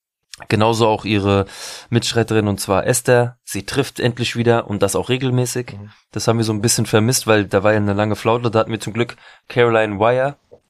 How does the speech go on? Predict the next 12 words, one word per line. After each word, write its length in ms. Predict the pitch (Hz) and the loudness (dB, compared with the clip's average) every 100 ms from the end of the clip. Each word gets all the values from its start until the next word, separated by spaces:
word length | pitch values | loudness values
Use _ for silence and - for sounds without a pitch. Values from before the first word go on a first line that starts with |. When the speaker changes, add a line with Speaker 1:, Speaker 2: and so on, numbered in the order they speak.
| _ - | _ -2
Speaker 1:
äh, 180 | 120 120 | 2 2
vorne 320 | 120 123 123 | 2 0 0
gehabt. 380 | 120 131 - - - - - - - | -4 -6 -8 -20 -20 -20 -20 -20 -16
Aber 240 | - 104 110 | -4 0 2
ich 140 | 107 | 2
hoffe, 220 | 123 120 | 0 0
dass 240 | 123 117 - | 0 0 -2
die 160 | 127 | -4
beiden, 560 | 131 120 123 123 123 123 _ _ _ - | 2 2 2 0 -2 -6 _ _ _ -16
gerade 360 | - 110 120 127 | -4 0 2 0
die 100 | 101 | -2
beiden, 420 | 95 98 92 120 | 0 -2 -2 -10